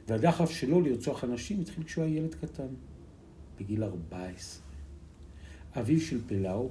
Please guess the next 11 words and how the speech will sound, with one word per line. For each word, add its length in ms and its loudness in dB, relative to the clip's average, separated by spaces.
פוטר 400 4
מעבודתו 680 2
כמאבטח 520 0
בבית 260 -2
הספר 460 -8
בעיר 280 -10
שלו, 340 -6
אחרי 280 -2
שסגן 680 4
ראש 340 2
העיר 220 2